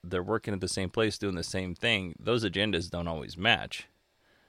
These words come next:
Like, if you have a manager or the manager of the plant, and they're making X amount of dollars,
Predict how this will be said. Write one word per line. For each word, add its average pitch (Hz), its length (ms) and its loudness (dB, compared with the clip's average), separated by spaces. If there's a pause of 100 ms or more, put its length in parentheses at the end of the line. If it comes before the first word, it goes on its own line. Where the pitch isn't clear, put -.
(600)
Like, 90 340 4
if 90 140 -2
you 139 140 6
have 110 120 4
a 92 60 0
manager 90 680 2 (640)
or 87 200 -2
the 87 80 -2
manager 95 440 2
of 82 60 -2
the 76 80 -2
plant, 85 460 -2 (760)
and 90 240 -2
they're 110 140 4
making 92 480 2
X - 260 0
amount 80 260 -4
of 78 100 -6
dollars, 69 500 -4